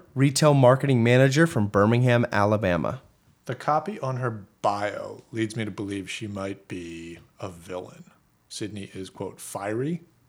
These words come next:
Speaker 2: quote, "fierce," and "not a force you want to mess with."
Speaker 1: That sounds about right.
Speaker 2: Next up is Tammy. She's twenty-four. She's a house flipper. She's from Syracuse, New York.
Speaker 1: So, uh, obviously, The Bachelor just has a couple of, you know, they've got their one or two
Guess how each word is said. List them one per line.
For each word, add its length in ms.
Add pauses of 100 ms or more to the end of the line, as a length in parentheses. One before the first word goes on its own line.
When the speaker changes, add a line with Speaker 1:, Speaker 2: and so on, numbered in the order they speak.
(200)
Speaker 2:
quote, 240
"fierce," 720 (500)
and 200
"not 340
a 40
force 380
you 80
want 320
to 100
mess 480
with." 400 (640)
Speaker 1:
That 160
sounds 220
about 220
right. 200 (320)
Speaker 2:
Next 180
up 100
is 100
Tammy. 420
She's 220
twenty-four. 640
She's 200
a 60
house 320
flipper. 420 (560)
She's 240
from 180
Syracuse, 600
New 120
York. 440 (140)
Speaker 1:
So, 300
uh, 420
obviously, 440
The 100
Bachelor 360
just 160
has 200
a 40
couple 320
of, 260
you 120
know, 100
they've 160
got 160
their 160
one 400
or 120
two 460